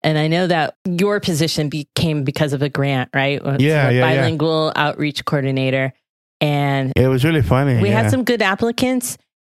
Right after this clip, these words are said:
Speaker 1: And I was kind of part, it was like, "Let's interview these people." And I knew immediately when you came on, it was like, me and Jill were all, "That's the guy." I'm all, "He's real.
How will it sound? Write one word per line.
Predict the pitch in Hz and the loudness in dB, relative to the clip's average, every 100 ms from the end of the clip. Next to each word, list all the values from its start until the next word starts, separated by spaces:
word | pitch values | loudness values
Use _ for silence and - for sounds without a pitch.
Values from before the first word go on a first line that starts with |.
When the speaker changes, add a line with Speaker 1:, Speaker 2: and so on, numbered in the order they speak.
| _ _ _ - | _ _ _ -2
Speaker 1:
And | 180 170 160 | 0 0 0
I | - | 0
was | 185 | 0
kind | - 196 | 0 0
of | - | 0
part, | 185 180 | 0 2
it | 170 160 | 0 0
was | 147 | 0
like, | 143 147 _ _ _ - | -2 -4 _ _ _ -4
"Let's | 165 - | -2 0
interview | 156 135 156 | -2 0 -2
these | 139 131 | -2 -2
people." | 160 156 151 | -2 0 0
And | 147 | 0
I | 156 | 0
knew | 180 185 | 0 0
immediately | 139 143 156 151 139 131 131 | 0 0 0 0 0 0 0
when | 135 135 | 0 -2
you | 127 | -2
came | - 143 139 | 0 0 2
on, | 127 127 143 175 - - | 2 2 0 -2 -4 -2
it | |
was | 160 156 | 0 0
like, | 151 | 0
me | 165 175 | 0 0
and | |
Jill | 143 156 143 | 0 0 2
were | 135 | 0
all, | 127 131 _ | 0 -4 _
"That's | 185 156 - | 0 0 -2
the | 170 | -2
guy." | 143 143 113 - - | 0 0 0 -2 -2
I'm | 160 156 | -2 0
all, | 143 | 0
"He's | 170 202 180 | 0 0 0
real. | 165 185 196 196 220 220 | 0 0 0 0 -2 -4